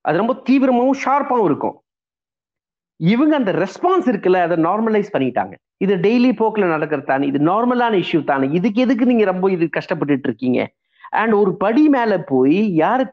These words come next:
கிரைம் பண்ணிருக்காங்க அவங்களுக்கு சப்போர்ட் பண்ணி நிக்கிறாங்க. உத்தரப்பிரதேஷ்ல எல்லாம் மண்டை வெடிஞ்சிடும், அந்த மாதிரி கேசஸ் எல்லாம் பார்த்திருக்கோம்.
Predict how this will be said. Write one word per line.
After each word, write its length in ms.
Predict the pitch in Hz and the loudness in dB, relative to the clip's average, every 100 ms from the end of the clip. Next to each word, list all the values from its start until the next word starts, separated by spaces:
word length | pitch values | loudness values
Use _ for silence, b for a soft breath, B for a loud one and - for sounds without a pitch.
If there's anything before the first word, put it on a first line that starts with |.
| - | -2
கிரைம் 260 | 196 269 220 | 0 2 2
பண்ணிருக்காங்க 420 | 208 185 190 220 | 2 2 0 0
அவங்களுக்கு 420 | 233 180 151 - | 0 0 -2 -4
சப்போர்ட் 240 | 196 330 | -2 -2
பண்ணி 220 | - 220 190 | 0 0 2
நிக்கிறாங்க. 400 | 139 127 101 92 - _ | 0 -2 -4 -6 -16 _
உத்தரப்பிரதேஷ்ல 760 | - 175 285 247 247 254 240 202 | -6 -2 -2 -2 0 0 0 0
எல்லாம் 340 | 220 285 196 | 0 0 0
மண்டை 280 | 151 226 262 | -2 -2 -4
வெடிஞ்சிடும், 580 | 160 180 302 330 285 202 | -2 0 0 2 0 2
அந்த 140 | 156 | 0
மாதிரி 320 | 175 190 175 | 0 -2 -2
கேசஸ் 220 | 190 165 | -2 0
எல்லாம் 200 | 170 170 | 0 0
பார்த்திருக்கோம். 520 | 143 127 - - - | -2 -4 -8 -12 -18